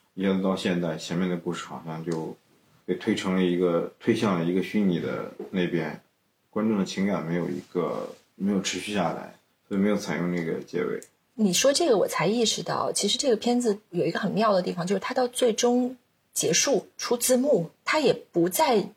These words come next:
Speaker 2: 至少不在我的那种想象中。比如说我其实会觉得，我以为我希望能逃出升天，我希望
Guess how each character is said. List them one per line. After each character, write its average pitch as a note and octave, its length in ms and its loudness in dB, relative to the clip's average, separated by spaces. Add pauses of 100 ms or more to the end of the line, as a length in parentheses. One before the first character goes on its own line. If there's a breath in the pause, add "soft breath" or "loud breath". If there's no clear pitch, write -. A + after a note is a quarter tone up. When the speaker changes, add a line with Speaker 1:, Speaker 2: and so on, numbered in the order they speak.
Speaker 2:
至 C#4 100 0
少 B3 120 2
不 - 140 0
在 B3+ 140 2
我 F#3+ 300 4
的 D3 360 2
那 B3 240 4
种 - 180 0
想 - 220 -2
象 - 220 -6
中。 - 200 -12 (200)
比 F3 80 4
如 E3 60 6
说 G#3+ 140 6
我 D#3+ 200 4
其 - 140 0
实 F#3 60 2
会 G#3+ 140 4
觉 C#3 140 2
得， D#3 180 4
我 D#3 140 4
以 F#3+ 120 4
为 A#2 120 4
我 D#3 100 4
希 - 160 4
望 F#3+ 120 4
能 D3+ 120 0
逃 - 160 -2
出 D#3 100 -4
升 D3+ 200 -4
天， D#3 180 0
我 E3 100 4
希 - 220 4
望 F3 180 4